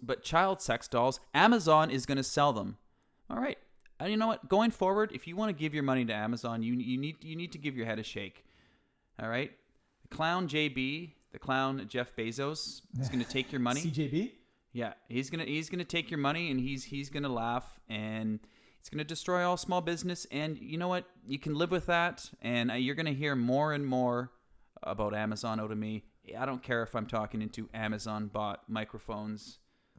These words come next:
Speaker 1: but we bought this from the same company that is willing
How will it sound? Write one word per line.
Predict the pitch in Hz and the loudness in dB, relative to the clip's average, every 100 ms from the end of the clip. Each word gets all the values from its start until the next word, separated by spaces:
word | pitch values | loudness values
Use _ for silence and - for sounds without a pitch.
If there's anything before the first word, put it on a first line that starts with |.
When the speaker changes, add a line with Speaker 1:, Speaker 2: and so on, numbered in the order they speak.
| - - - | -20 -14 -8
Speaker 1:
but | 113 | 0
we | 127 | 2
bought | 123 123 - | 4 4 2
this | 110 - - - | -4 -6 -10 -10
from | 120 104 | -8 -6
the | |
same | - 143 151 | -2 -2 0
company | 143 131 131 127 127 123 _ _ - | 0 0 0 0 -2 -4 _ _ -8
that | 104 | -8
is | 101 | -8
willing | 107 110 113 110 107 | -6 -4 -2 -4 -6